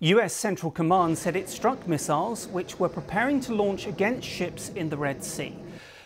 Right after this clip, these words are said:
The British Prime Minister Rishi Sunak said the joint airstrikes were in self-defence, that Houthis' attacks on shipping had put lives at risk and were having economic consequences.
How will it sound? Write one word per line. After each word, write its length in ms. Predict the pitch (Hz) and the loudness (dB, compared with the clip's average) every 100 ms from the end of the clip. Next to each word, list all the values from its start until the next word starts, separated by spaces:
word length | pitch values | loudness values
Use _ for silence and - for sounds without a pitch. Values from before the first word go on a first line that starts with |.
| - | 2
The 80 | |
British 340 | 196 269 220 - | 6 6 4 2
Prime 220 | 226 190 | 4 6
Minister 320 | 185 180 - | 4 4 4
Rishi 280 | 196 190 180 | 4 2 -2
Sunak 460 | - 226 190 170 - | 0 2 4 2 0
said 240 | 208 196 | -2 0
the 80 | 190 | -2
joint 380 | - 214 277 240 | 4 4 4 4
airstrikes 680 | 156 135 - 165 185 - | 2 0 0 0 0 0
were 80 | 202 | 0
in 200 | 208 208 | 0 -2
self-defence, 960 | - - 226 185 - 175 - 233 170 - | -4 2 4 4 0 -8 2 2 2 -4
that 220 | - 170 - | -6 -6 -2
Houthis' 540 | 196 285 277 240 208 - | 6 6 6 -2 -2 -6
attacks 640 | - - 262 196 - - - - - | -10 -2 -2 -2 -6 -10 -10 -14 4
on 220 | 175 160 | 4 4
shipping 500 | - 277 262 180 160 | 2 0 0 -2 0
had 180 | 170 - - | -2 -2 0
put 260 | - - | 2 4
lives 380 | 170 160 170 - | 4 2 2 0
at 80 | - 170 | -6 0
risk 280 | 185 247 - - - - | 0 0 -4 -12 -8 0
and 80 | |
were 80 | 156 | 2
having 340 | 156 190 185 - - | 4 2 2 0 -4
economic 600 | 190 214 220 240 170 - | -2 2 4 4 2 -4
consequences. 1040 | - 214 170 - - 147 131 - - - | -4 -2 -2 -4 -2 -2 -2 -8 -10 -12